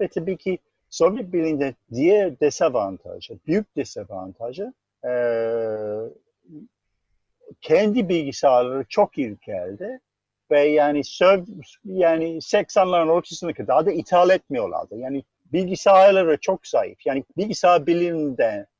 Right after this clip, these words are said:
yani önemli, e, atılım atan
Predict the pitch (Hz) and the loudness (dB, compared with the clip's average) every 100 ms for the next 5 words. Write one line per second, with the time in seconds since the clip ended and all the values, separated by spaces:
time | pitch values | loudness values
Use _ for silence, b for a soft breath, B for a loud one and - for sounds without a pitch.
0 | _ _ - 123 117 123 - _ - 139 | _ _ -8 -6 -6 -10 -12 _ -6 -2
1 | 160 214 214 160 131 139 - 127 117 110 | 2 2 4 2 2 0 -2 0 0 0
2 | 107 107 147 - 220 214 143 151 139 123 | -2 -2 -2 0 0 4 2 2 0 -2